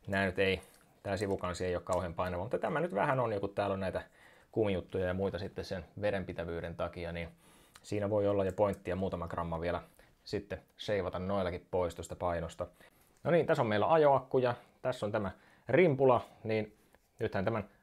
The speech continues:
balanssiliittimen, mikä yleensä silloin kun kopterissa on akku kiinni, niin tää, tää on niinku toimettomana siinä, niin tää kytketään vaan sitten tänne ja otetaan siitä virta sitten tälle GoProlle. Nyt siellä varmaan ehkä joku saattaa jo miettiä, että hetkinen, että mikäs järki tässä on, että jos me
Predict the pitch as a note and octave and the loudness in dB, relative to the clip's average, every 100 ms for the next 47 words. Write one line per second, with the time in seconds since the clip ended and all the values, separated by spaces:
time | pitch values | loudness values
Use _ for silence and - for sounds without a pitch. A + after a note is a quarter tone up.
0 | _ - C#3 B2+ B2 A#2+ A#2 A#2+ A2 G#2+ | _ 4 4 4 2 2 2 0 0 2
1 | A2 - A#2+ A2+ G#2 - G#2+ G2+ - A2 | 0 0 -2 0 -2 -2 0 -2 0 -2
2 | - G#2 F#2 G#2 G#2 - G2+ G#2+ G2+ G2 | 2 0 2 -2 -2 -2 -4 0 0 0
3 | G2 - - _ G2+ D2+ G2 F#2+ F#2+ F2+ | -2 -6 -18 _ -6 -4 -2 -2 -2 0
4 | G#2+ G2+ F2+ G2+ F#2 F2+ G2+ F#2+ F2+ F2+ | 0 0 -2 -2 -2 -2 -2 -2 -2 -6
5 | - _ _ _ G#2 F#2+ F#2 - A2 G#2+ | -10 _ _ _ -6 -6 -4 -2 0 2
6 | G#2 G#2 G2 - G#2+ G2+ F#2 F2 - - | 0 -2 -6 -2 -2 0 -2 -4 -8 -10
7 | F2+ F#2 F2+ G2 F#2 F2+ - - G2+ C3 | -6 -6 -4 -2 -4 -6 -14 -8 6 8
8 | B2+ A2 G#2 - F#2 G2+ F#2+ F2+ - _ | 8 6 2 0 2 2 4 0 -8 _
9 | - G#2 G2 F#2 F2+ F2 - - - _ | 2 4 4 4 2 0 -4 -14 -20 _
10 | G#2+ A2 - B2 A#2 A#2+ A#2 A#2 - A2 | -2 0 4 4 6 4 2 0 0 -2
11 | - B2 A#2 A#2+ A2+ A#2+ A2+ C3 A#2 - | -2 0 4 4 4 4 4 4 2 2
12 | G#2 - A#2 - A#2+ G#2 G#2+ A2 A2 - | 0 2 -4 -2 -2 -2 -2 2 2 4
13 | A2+ G#2 G#2 A2 - G#2+ G#2 - G2+ G#2+ | 2 2 2 0 2 0 2 0 0 0
14 | G#2 | -4